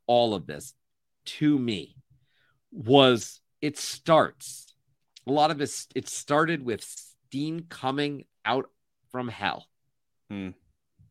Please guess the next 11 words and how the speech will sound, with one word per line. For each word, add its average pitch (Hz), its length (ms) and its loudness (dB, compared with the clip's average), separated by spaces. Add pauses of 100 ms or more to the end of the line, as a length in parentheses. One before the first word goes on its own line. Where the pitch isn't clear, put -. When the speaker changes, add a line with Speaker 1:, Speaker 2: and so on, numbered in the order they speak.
(180)
Speaker 1:
It 117 120 -6
starts 151 500 2
with 135 160 -2
the 127 80 -2
return, 135 520 -4 (400)
him 117 280 -4
torturing 180 720 -2 (400)
and 135 140 0
returning 127 600 -2 (380)
from 110 380 -2 (100)
hell. 82 380 -6